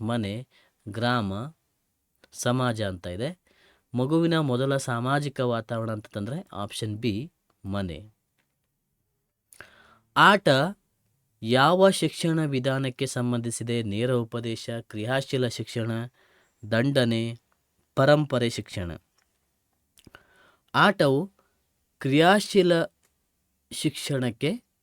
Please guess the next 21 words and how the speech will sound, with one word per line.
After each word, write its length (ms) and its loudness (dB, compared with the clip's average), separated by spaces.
ಅಥವಾ 260 -2
ಶಿಕ್ಷಣ 480 -2
ವಿಧಾನಕ್ಕೆ 520 -2
ಸಂಬಂಧಿಸಿದೆ. 840 -6
Option 400 -6
B 20 -4
is 280 0
the 240 -4
right 380 0
answer. 380 -10
ಓಕೆ, 140 -8
ನೆಕ್ಸ್ಟ್ 280 -8
ನೋಡಿ, 320 -8
ಮಗುವಿನ 640 4
ಬುದ್ಧಿಮತ್ತೆಯ 920 0
ಅಳೆಯುವಿಕೆಗೆ 680 0
ಬಳಸುವ 680 -4
ಪರೀಕ್ಷೆ 640 0
ಯಾವುದು? 520 -4
ಬಿನೆಟ್ 500 -2
ಪರೀಕ್ಷೆ, 600 -4